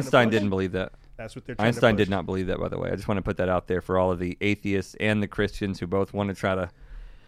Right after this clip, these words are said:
Speaker 1: grab him,
Speaker 2: Yep.
Speaker 1: the theists and the
Speaker 2: Yep.
Speaker 1: atheists. He was a pandeist, just like Tesla, just like, just like Plato, just like Da Vinci, just like all the greatest minds of our past, Thomas Jefferson. We'll get into that later.
Speaker 2: And I, and I hate to kinda, you know, give spoiler alerts,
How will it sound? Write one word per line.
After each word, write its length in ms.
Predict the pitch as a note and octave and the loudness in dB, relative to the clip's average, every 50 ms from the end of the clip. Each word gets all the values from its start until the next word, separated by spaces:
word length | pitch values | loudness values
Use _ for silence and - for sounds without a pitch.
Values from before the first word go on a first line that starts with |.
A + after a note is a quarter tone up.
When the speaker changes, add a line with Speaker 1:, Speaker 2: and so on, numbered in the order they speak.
| - - - - - | -20 -20 -20 -20 -4
Speaker 1:
grab 360 | - A#2+ B2 A#2+ A#2+ A#2 A2 | 4 6 8 8 8 8 6
him, 320 | A#2 B2 A#2+ A#2+ B2 A#2+ A2+ | 6 6 6 6 6 4 2
Speaker 2:
Yep. 160 | B2 D3 E3+ | 0 -2 -4
Speaker 1:
the 60 | - G2+ | -6 -2
theists 360 | - C#3+ C3+ C3+ B2+ - - | 2 4 6 6 6 6 4
and 120 | C3+ B2 | 4 6
the 60 | B2 | 6
Speaker 2:
Yep. 140 | A#2+ B2 A#2+ | 6 4 4
Speaker 1:
atheists. 460 | C3 C#3 C#3 C3 B2+ - - - - - - - - | 4 4 4 4 4 2 0 -6 -8 -12 -16 -18 -2
He 120 | - B2+ | 0 2
was 100 | B2+ A#2+ | 2 2
a 80 | G#2+ G#2+ | 2 0
pandeist, 640 | - - B2+ B2+ C3 B2+ A#2+ B2+ B2+ B2 A#2 - - | 0 2 2 2 2 4 4 4 4 2 2 -2 -4
just 180 | - A2 - | -8 -4 -2
like 160 | - A2+ G#2 - | -2 -2 -2 0
Tesla, 380 | - A#2+ A2+ G#2+ - A#2 A2+ | 0 0 0 2 0 0 0
just 240 | G#2 G2 G2+ - - | 0 0 -4 -2 0
like, 220 | A2+ G#2+ G#2+ - - _ _ - G#2 | 0 0 0 -2 -6 _ _ -16 -10
just 200 | G#2 G2+ - - | -10 -10 -4 0
like 300 | A2 G#2+ G#2 - - _ | 0 0 0 -2 -8 _
Plato, 520 | - - G#2+ A2 G#2 G#2+ G#2 G#2+ G#2+ G2+ G2 | -4 0 0 2 4 4 4 2 2 0 -4
just 240 | - - G2+ - - | -6 -6 -4 -2 -2
like 120 | G#2 G2+ | -2 -2
Da 60 | G#2 G#2 | -2 -2
Vinci, 460 | F#2+ A2 G#2+ G#2 - - G#2+ G#2 G#2 | 0 0 0 0 -2 -4 -4 -4 -4
just 220 | F2+ - F#2+ - | -4 -8 -8 -6
like 100 | G#2+ G2 | -4 -2
all 120 | G2+ G2 G2+ | -2 -2 -2
the 80 | G#2+ | -2
greatest 360 | G2 F#2+ G#2 G#2 G#2 G#2 - - | -2 -2 0 0 0 0 -2 -4
minds 240 | G2 G2 G2 G2+ G2 | -4 -2 -2 -2 -2
of 60 | G2 | -2
our 60 | G2 | -2
past, 260 | F#2 - G2+ G2+ F#2+ | -2 0 -2 -2 -2
Thomas 260 | - - G2+ G#2 G2+ - | -2 -2 -2 -2 -2 -2
Jefferson. 520 | - G#2 G2+ - F#2+ - - F#2+ F#2 F#2+ - - _ _ - - - - - - _ - _ _ _ _ - | 0 -2 -2 -2 -4 -8 -6 -6 -6 -6 -8 -14 _ _ -20 -20 -20 -20 -20 -20 _ -20 _ _ _ _ -4
We'll 120 | - G#2 | -2 0
get 80 | G2 F#2+ | 0 0
into 120 | F#2 F2+ | 0 0
that 80 | F2 C2 | 0 0
later. 260 | D2 E2 E2 E2 - - - _ - | 0 -2 -2 -2 -6 -10 -16 _ -16
Speaker 2:
And 100 | A2 G#2+ | -14 -12
I, 120 | G2+ G2+ - | -12 -12 -12
and 100 | - G2+ G2+ | -12 -12 -12
I 100 | G2+ G2+ | -10 -10
hate 160 | B2 A#2 - | -12 -14 -14
to 60 | - | -14
kinda, 300 | A2 B2 B2+ A2+ A2+ A2+ | -12 -10 -8 -8 -8 -10
you 80 | B2+ C3 | -10 -10
know, 80 | A#2 G#2+ | -10 -10
give 180 | G#2 A#2+ A2 | -10 -10 -10
spoiler 380 | - - B2 C#3+ D#3+ D#3+ C#3 A2 | -10 -12 -14 -12 -12 -10 -10 -12
alerts, 400 | G2+ F#2+ G2 F#2 F#2 - - - | -12 -12 -14 -16 -16 -18 -20 -20